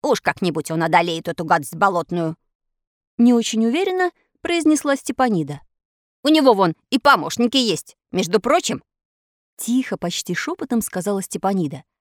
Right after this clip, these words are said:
«Я слышала, что они, его помощники, волшебники. Карандаш, например, умеет рисовать оживающие картинки. Всё, что не нарисует, тут же превращается из нарисованного в живое.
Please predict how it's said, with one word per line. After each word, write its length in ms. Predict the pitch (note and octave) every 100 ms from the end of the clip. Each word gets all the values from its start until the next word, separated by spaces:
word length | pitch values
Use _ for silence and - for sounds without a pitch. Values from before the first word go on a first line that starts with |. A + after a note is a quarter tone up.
| _ _ _ -
«Я 160 | C#3+
слышала, 460 | - D#3 C#3+ D#3 D3+
что 220 | - D#3+
они, 320 | D3 G3 G#3+ _
его 200 | F#3 F#3
помощники, 640 | - G#3 F#3+ - D3+ C#3 - -
волшебники. 840 | C#3+ - F#3 G3 G3+ F#3+ - D3+ _ _ _ _ _
Карандаш, 400 | F#3 E3+ E3+ -
например, 420 | E3+ F3+ F#3+ E3+ _ _ _
умеет 380 | G#3 F3+ D#3+ -
рисовать 520 | E3+ - D3 F#3 -
оживающие 540 | F3+ D#3 D3 G3+ -
картинки. 680 | - - - D#3 D3+ - G3 - _ _ _
Всё, 200 | - -
что 240 | - - E3+
не 160 | E3
нарисует, 640 | F3+ F3+ E3+ - A#3+ F#3+ - _ -
тут 280 | G#4+ G#3+ C#3
же 160 | F3
превращается 880 | - F#3+ F3 F3+ E3+ - G#3+ F3 -
из 120 | E3+ E3
нарисованного 840 | F3+ E3 - F3+ E3 E3+ F3 E3+ _ _ -
в 60 | E3+
живое. 640 | F3 F3+ G3 F#3 D#3